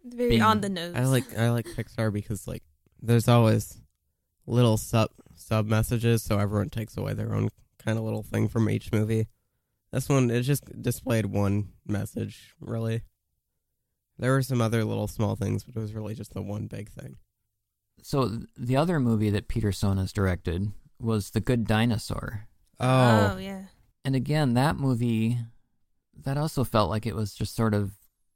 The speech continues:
Speaker 2: there. It was fine.
Speaker 1: I remember at the time I watched it, I really loved it. <laughs>
Speaker 2: Oh,
Speaker 1: But
Speaker 2: yeah?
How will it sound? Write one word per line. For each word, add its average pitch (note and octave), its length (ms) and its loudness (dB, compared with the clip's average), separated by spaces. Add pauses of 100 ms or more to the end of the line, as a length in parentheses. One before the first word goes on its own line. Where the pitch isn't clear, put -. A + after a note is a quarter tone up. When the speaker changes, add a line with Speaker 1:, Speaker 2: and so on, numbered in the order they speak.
(240)
Speaker 2:
there. G#2+ 360 2
It - 80 -4
was A#2 160 -4
fine. A2 760 -2
Speaker 1:
I A3 140 0
remember E4 320 0
at C#4 160 0
the A3+ 100 0
time A#3 280 0
I G3 120 0
watched G3+ 400 2
it, G3 80 0
I G#3 60 2
really G#3+ 280 4
loved G3 340 0
it. - 240 2
<laughs> - 40 -2
Speaker 2:
Oh, C#4+ 60 4
Speaker 1:
But D#4+ 120 12
Speaker 2:
yeah? G3+ 280 8